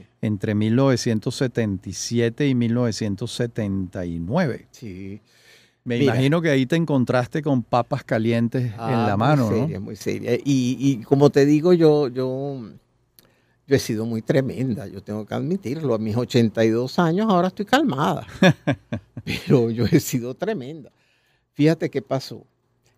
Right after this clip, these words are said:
Speaker 2: Yo, eh, primero fui en el, en la A B P,
Speaker 1: Sí.
Speaker 2: era, era militante de la A B P.
Speaker 1: Asociación
Speaker 2: Antes,
Speaker 1: Venezolana de
Speaker 2: Venezolana de Periodistas,
Speaker 1: Periodistas.
Speaker 2: antes que surge el colegio. Después me meto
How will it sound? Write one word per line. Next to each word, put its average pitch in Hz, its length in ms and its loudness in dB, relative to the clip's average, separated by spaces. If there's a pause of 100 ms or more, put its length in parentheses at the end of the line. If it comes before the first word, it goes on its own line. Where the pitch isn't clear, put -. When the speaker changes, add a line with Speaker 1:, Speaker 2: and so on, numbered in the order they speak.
(140)
Speaker 2:
Yo, 139 760 6
eh, 120 600 -2 (580)
primero 190 420 8
fui 240 480 4
en 139 140 0
el, 135 380 0
en 120 200 -4
la 123 120 0
A 139 40 0
B 170 160 4
P, 135 280 4 (380)
Speaker 1:
Sí. 117 200 0
Speaker 2:
era, 120 540 0 (760)
era 113 260 0
militante 151 680 2
de 185 120 8
la 123 100 4
A 120 40 4
B 135 140 6
P. 131 260 2 (300)
Speaker 1:
Asociación 120 460 2
Speaker 2:
Antes, 135 80 6 (100)
Speaker 1:
Venezolana 135 440 4
de - 60 -
Speaker 2:
Venezolana 175 80 4
de 202 60 4
Periodistas, 120 680 6
Speaker 1:
Periodistas. 196 240 4
Speaker 2:
antes 226 240 4
que 190 100 6
surge 160 300 0
el 156 80 0
colegio. 107 440 -2
Después 131 300 -6
me 202 140 -2
meto 220 400 -6